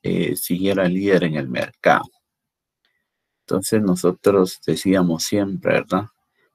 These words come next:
Malaya estar ahí en, en innovación y desarrollo, ¿va? Pero,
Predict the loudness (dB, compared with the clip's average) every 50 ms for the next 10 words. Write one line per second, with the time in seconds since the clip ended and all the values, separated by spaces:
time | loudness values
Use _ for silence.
0 | _ _ -4 -2 -2 0 2 4 6 6 6 4 2 -2 -2 -2 0 0 0 0
1 | -2 -2 -4 -4 -2 -2 0 -2 -2 -4 _ _ _ _ _ _ _ -6 -4 -4
2 | -2 -2 -2 0 0 0 0 0 2 2 2 4 4 4 2 2 2 4 4 2
3 | 4 2 0 2 4 6 6 6 6 4 2 0 -2 -2 -6 -8 _ _ _ _
4 | _ _ _ _ _ _ _ _ _ _ _ _ _ _ _ _ _ _ _ _
5 | _ _ _ -18 -18 -18 -20 _ -20 -20 -20 _ _ _ _ 4 6 8 6 6